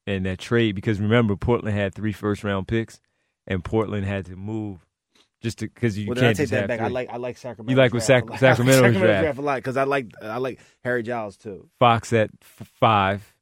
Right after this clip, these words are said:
Speaker 2: Yeah.
Speaker 1: And then Justin Jackson and Harry Giles, fifteen and
Speaker 2: I think
Speaker 1: twenty.
Speaker 2: he's a sleeper in the draft.
Speaker 1: It's, it was a good draft with Vlade Divac, Scott Perry, and the
Speaker 2: It's
Speaker 1: rest
Speaker 2: not,
Speaker 1: of the
Speaker 2: and I,
Speaker 1: crew.
Speaker 2: I didn't expect to say that about Vlade.
Speaker 1: I think it's a lot to do more with Scott Perry being
Speaker 2: That
Speaker 1: added to the
Speaker 2: impacts
Speaker 1: front
Speaker 2: that
Speaker 1: office.
Speaker 2: nineteen pick, too.
Speaker 1: Yes, yes.
Speaker 2: That, I mean, I, I,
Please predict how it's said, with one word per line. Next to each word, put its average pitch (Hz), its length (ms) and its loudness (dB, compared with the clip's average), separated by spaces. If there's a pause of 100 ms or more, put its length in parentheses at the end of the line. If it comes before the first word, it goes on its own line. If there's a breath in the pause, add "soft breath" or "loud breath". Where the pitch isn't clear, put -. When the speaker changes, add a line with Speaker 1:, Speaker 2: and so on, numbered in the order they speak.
Speaker 2:
Yeah. 107 400 0
Speaker 1:
And 101 180 -2
then 104 180 0
Justin 104 420 -2
Jackson 101 760 -4
and 95 160 -6
Harry 101 280 -2
Giles, 95 380 -2
fifteen 101 360 -8
and 92 80 -6
Speaker 2:
I - 20 -6
think 90 100 -10
Speaker 1:
twenty. 101 300 -4
Speaker 2:
he's - 80 -8
a 104 40 -14
sleeper 107 360 -12
in 95 80 -12
the 98 80 -12
draft. 98 260 -10
Speaker 1:
It's, - 140 -2
it 139 160 0
was 160 180 0
a 156 60 0
good 156 180 2
draft 165 360 0
with 110 120 -6
Vlade 110 320 0
Divac, 104 400 -2
Scott 104 280 -2
Perry, 101 360 -2
and 95 80 -6
the 95 60 -6
Speaker 2:
It's 95 80 -6
Speaker 1:
rest 104 120 -2
Speaker 2:
not, 117 40 -2
Speaker 1:
of - 60 -4
the 120 40 -4
Speaker 2:
and 120 100 0
I, 123 100 2
Speaker 1:
crew. - 40 -2
Speaker 2:
I 127 80 0
didn't 127 120 0
expect 117 260 -6
to 90 60 -14
say 107 160 -4
that 101 60 -4
about 92 260 -10
Vlade. 92 500 -12
Speaker 1:
I 98 100 0
think 113 240 4
it's 107 160 0
a 101 80 -2
lot 101 360 0
to 101 100 -10
do 104 240 -2
more 101 260 -2
with 92 120 -8
Scott 95 240 -4
Perry 95 260 -4
being 92 240 -8
Speaker 2:
That 92 60 -6 (100)
Speaker 1:
added - 60 -6
to 120 60 -4
the - 120 -6
Speaker 2:
impacts 110 80 -2
Speaker 1:
front 98 140 -4
Speaker 2:
that 101 60 -2
Speaker 1:
office. - 40 -4
Speaker 2:
nineteen 107 440 -8
pick, 98 260 -12
too. 92 80 -8
Speaker 1:
Yes, 90 280 -6 (220)
yes. 90 300 -10
Speaker 2:
That, 110 180 -4
I - 20 -8
mean, 117 120 -4
I, 120 320 -2
I, 117 80 -8